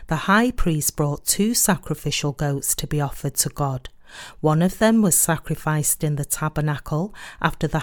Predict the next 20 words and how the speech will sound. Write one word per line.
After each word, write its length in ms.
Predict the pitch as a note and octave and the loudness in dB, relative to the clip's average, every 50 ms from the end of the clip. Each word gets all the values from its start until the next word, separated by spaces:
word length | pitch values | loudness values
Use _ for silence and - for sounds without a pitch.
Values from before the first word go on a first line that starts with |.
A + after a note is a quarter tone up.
| - | 0
high 160 | E3 D#3+ D#3 D#3 | 2 2 2 2
priest 520 | - - - E3 E3 E3+ - - - - | 2 2 2 2 2 0 0 0 0 2
laid 280 | F#3+ F#3+ F#3 F#3+ F#3+ - | 4 4 4 4 2 0
his 240 | - G3+ F#3+ - | -4 -2 -2 0
hands 400 | - - F#3 F3+ E3+ E3+ E3 - | 2 2 4 4 4 2 2 2
on 100 | E3+ F3 | 2 2
its 200 | F3 E3 - - | 2 0 0 -4
head 340 | - - E3 D#3 D#3 D#3 - - - - - - | -2 -2 -2 -2 -2 -4 -6 -12 -16 -18 -10 -4
and 220 | D3 D3+ D3+ C#3+ - | -2 0 0 0 0
thus 240 | - E3 F3 - - | 0 0 0 0 -2
passed 420 | - - F#3+ F#3 F3+ - - - | -2 0 0 2 2 2 2 2
all 160 | E3+ E3 D#3+ | 2 2 2
the 140 | D3 D#3+ D#3 | 2 0 0
yearly 480 | D#3 D3+ E3+ F#3 G#3+ A3+ A#3 A3+ F3+ D#3 | 0 2 2 4 4 4 4 4 2 2
sins 440 | - - - D3+ D3 C#3+ C#3+ - | 2 0 0 0 0 0 0 -2
of 140 | - D3 - | -2 -4 -4
his 220 | - D#3+ D3 - - | -4 -4 -2 -2 -4
people 440 | - - D#3 C#3+ - - - D3 | -2 -2 -4 -4 -2 -2 -2 0
onto 440 | C#3+ C#3+ C#3 C3+ - - - D3 C#3 | 0 0 -2 -2 0 0 -2 -2 -2
it. 320 | C3+ C3 - - - - | -6 -6 -8 -8 -8 -8